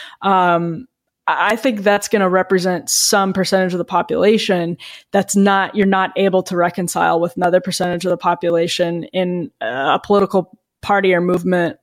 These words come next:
long term. Um, and I think so many Americans are so deeply, um, influenced by years and years and years of cultural conditioning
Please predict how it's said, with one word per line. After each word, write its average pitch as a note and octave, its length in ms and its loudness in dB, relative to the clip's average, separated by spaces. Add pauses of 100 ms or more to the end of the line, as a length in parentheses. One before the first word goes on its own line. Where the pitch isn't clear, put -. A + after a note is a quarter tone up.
long F3 320 0
term. D#3+ 500 -4 (360)
Um, D#3+ 520 0 (100)
and F#3 120 2
I F3+ 80 2
think G3 240 0
so - 320 0
many G3 180 2
Americans F3 600 0
are F3+ 100 2
so F3 420 2 (300)
deeply, F#3 720 2 (100)
um, D#3+ 640 0 (760)
influenced G#3+ 720 4
by F#3 180 2
years G3 440 4
and F#3+ 120 2
years F#3 200 2
and F3 120 -2
years F3+ 200 0
of E3+ 80 -8
cultural F3 400 0
conditioning G#3 760 2